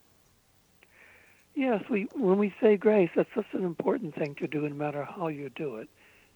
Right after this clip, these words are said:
because it takes our experience of eating to another level. So whatever your belief is, it's not, that's not important. What is important is that by saying some sort of prayer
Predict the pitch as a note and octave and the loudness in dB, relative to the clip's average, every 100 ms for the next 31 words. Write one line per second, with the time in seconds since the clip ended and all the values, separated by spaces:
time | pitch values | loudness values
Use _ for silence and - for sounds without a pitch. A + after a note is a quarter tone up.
0 | - F#3+ - E3+ D#3 - - C4+ A3+ - | -8 -8 0 0 2 -4 -6 -8 -8 -2
1 | E3 D3 C#3 - D#3+ D#3+ D3+ C#3+ C#3 D3+ | 0 0 -4 -10 -6 -6 -4 -8 -8 -10
2 | B2+ D3 D3+ C#3 C3+ F3 D3 C#3+ C#3 C#3 | -8 -8 -8 -10 -10 -8 -8 -8 -10 -10
3 | B2+ B2+ C3 G#2+ G#2+ _ _ _ _ _ | -10 -10 -10 -14 -20 _ _ _ _ _
4 | _ _ _ - - D#3 D3 G#3 - A#3+ | _ _ _ -10 2 4 4 0 -2 8
5 | G3+ A3+ F3+ A3 D3+ C#3 C#3+ B2+ C3 - | 8 10 4 4 2 0 -2 -4 -8 -10
6 | G#2+ - _ _ _ _ - - G3 F3+ | -20 -20 _ _ _ _ -10 -4 -4 0
7 | F3+ - D#3+ C#3+ B2 - C3 B2 _ _ | -2 -2 -8 -8 -12 -10 -10 -12 _ _
8 | _ _ A#3 F#3 F3+ F3+ E3 - G3+ D#4+ | _ _ -2 0 0 -2 -8 -8 -8 -6
9 | F#3+ D3+ E3+ C#3+ - C#3+ C#3 E3 E3 D3+ | -8 -6 -6 -6 -6 -8 -8 -12 -10 -10
10 | C3+ D#3 D3+ - C#3+ C3 A2+ - E3+ C#3+ | -12 -14 -14 -12 -10 -10 -14 -10 -8 -8
11 | A#2+ | -10